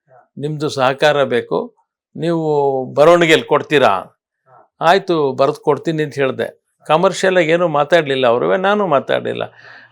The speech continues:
ಒಂದು ಮೂರ್ನಾಲ್ಕು ಸಾರಿ ಫೋನಲ್ಲಿ ಮಾತಾಡಿದ್ರು, ಆಮೇಲೆ ಇದ್ದಕ್ಕಿದ್ದಂಗೆ ನಿಲ್ಲಿಸ್ಬಿಟ್ರು.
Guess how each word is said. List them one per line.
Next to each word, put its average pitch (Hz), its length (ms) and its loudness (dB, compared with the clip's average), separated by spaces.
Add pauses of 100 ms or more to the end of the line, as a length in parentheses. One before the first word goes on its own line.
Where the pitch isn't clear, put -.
ಒಂದು 180 200 -2
ಮೂರ್ನಾಲ್ಕು 208 680 2
ಸಾರಿ 202 280 2
ಫೋನಲ್ಲಿ 175 460 2
ಮಾತಾಡಿದ್ರು, 147 880 2
ಆಮೇಲೆ 180 280 -2
ಇದ್ದಕ್ಕಿದ್ದಂಗೆ 170 540 -2
ನಿಲ್ಲಿಸ್ಬಿಟ್ರು. - 720 -10